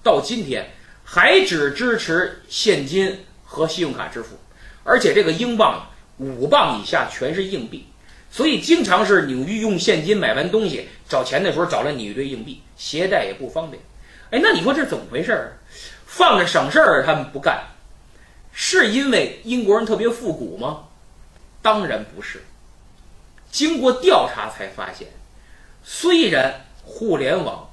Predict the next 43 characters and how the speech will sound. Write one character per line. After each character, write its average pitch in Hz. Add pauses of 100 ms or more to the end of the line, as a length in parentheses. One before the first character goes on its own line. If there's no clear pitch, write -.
(100)
二 147
维 160
码 127
支 165
付 113
很 92
方 233
便， 202 (480)
但 196
是 120 (240)
我 127
们 139
在 180
微 190
信 117 (160)
和 180
支 208
付 165
宝 -
的 110 (640)
每 135
一 240
笔 110
消 131
费 127 (280)
都 294
会 180
被 135
后 147
台 135
掌 127 (100)
握， - (1120)
因 202
为 165
这 165
是 135
一 135
个 180
大 294
数 147
据 139
时 139
代， 147